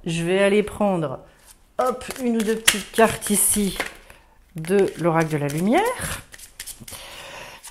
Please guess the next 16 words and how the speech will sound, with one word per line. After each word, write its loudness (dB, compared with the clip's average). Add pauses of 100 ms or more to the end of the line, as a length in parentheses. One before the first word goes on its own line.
(360)
pour -4
savoir 0
un 2
petit -6 (100)
peu, -2 (600)
trouver 2 (120)
encore 6 (1300)
une 4
ou 4
deux 4
petits, -2
un 4
ou 2
deux 0
petits -6
messages. 6